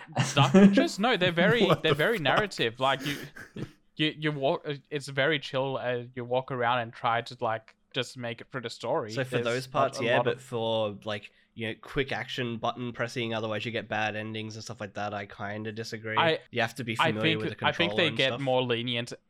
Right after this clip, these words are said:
Speaker 2: I, I, I think they get more lenient as they go on, and maybe there's some difficulty sliders that me and Jake missed when we played through them. But
Speaker 4: Maybe.
Speaker 2: yeah, I, I do feel like, like, it's a story thing that's kind of, like,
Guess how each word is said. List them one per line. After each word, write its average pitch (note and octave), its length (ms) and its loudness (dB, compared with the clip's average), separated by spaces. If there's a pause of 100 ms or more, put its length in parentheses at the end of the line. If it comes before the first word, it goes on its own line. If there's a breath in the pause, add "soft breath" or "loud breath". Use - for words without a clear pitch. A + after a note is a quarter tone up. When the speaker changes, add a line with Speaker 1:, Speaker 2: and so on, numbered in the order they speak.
Speaker 2:
I, C#3 220 0
I, C#3 140 -2 (100)
I C3+ 80 2
think C#3 220 -4
they D3+ 100 0
get C3 160 0
more A#2+ 160 -2
lenient A2+ 500 -8
as B2 180 -6
they A#2+ 100 -2
go A2 200 -4
on, A2+ 140 -2
and A2+ 160 -8
maybe B2 220 -4
there's C3 200 -6
some C#3 200 -4
difficulty C3+ 580 -8
sliders C3+ 540 0
that B2 220 -2 (380)
me B2 220 -4
and B2 340 -4
Jake B2 340 -4 (100)
missed B2 220 -10
when B2 120 -6
we B2 100 -8
played B2 300 -4
through C3 220 -10
them. C#3 280 -6 (300)
But A2 380 0
Speaker 4:
Maybe. A2+ 140 -10 (580)
Speaker 2:
yeah, C#3 220 2 (140)
I, B2+ 240 0
I C3 140 0 (180)
do C3 160 2
feel A#2 280 0
like, A#2 260 0 (100)
like, A2 380 -4 (420)
it's C#3 140 -2
a C#3 60 -6
story B2+ 400 2
thing B2 400 -4
that's - 480 -6 (440)
kind B2+ 340 0
of, B2 180 -4
like, A2+ 220 -4